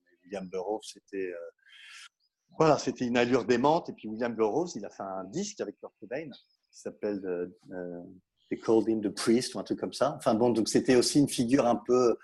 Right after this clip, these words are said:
euh, Burroughs, il était un peu rockstar, quoi. C'est-à-dire, c'était un pote de Patti Smith, c'était un pote, enfin, de tout ce, tout ce monde des années soixante-dix. Où j'aimais bien, c'est que tout ça, euh,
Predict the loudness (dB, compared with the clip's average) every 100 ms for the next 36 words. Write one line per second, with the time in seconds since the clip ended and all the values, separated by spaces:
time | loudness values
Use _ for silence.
0 | -12 -20 -20 _ -4 0 4 6 6 2
1 | -2 -2 -2 0 2 0 2 4 4 0
2 | -12 -20 -16 -16 -16 -18 -12 -12 -10 -10
3 | -8 -8 -10 -10 -12 -10 -4 -2 -2 -6
4 | -10 -10 -10 -8 -8 -8 -8 -4 -4 -4
5 | -6 -2 0 0 -4 -10 _ -12 -2 2
6 | 4 2 0 -4 -14 -16 -4 2 4 4
7 | 4 2 2 2 2 2 2 4 6 4
8 | 4 0 -2 -4 -4 -6 0 4 6 6
9 | 4